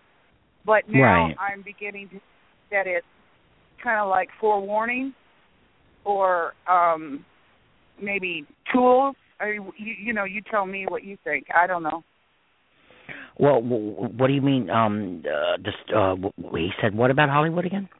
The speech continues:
Speaker 1: He said, "Watch Hollywood." And it was all, like, in the same sentence relating to the things that Satan is doing
Speaker 2: Mm-hmm.
Speaker 1: to destroy the earth.
Speaker 2: Wow.
Speaker 1: And he said, well,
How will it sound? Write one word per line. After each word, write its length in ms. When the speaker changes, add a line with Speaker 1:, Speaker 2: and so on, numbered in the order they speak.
Speaker 1:
He 160
said, 220
"Watch 380
Hollywood." 580
And 100
it 80
was 100
all, 340
like, 220
in 100
the 160
same 220
sentence 280
relating 540
to 280
the 160
things 260
that 220
Satan 260
is 120
doing 440
Speaker 2:
Mm-hmm. 300
Speaker 1:
to 100
destroy 380
the 260
earth. 120
Speaker 2:
Wow. 300
Speaker 1:
And 680
he 280
said, 140
well, 180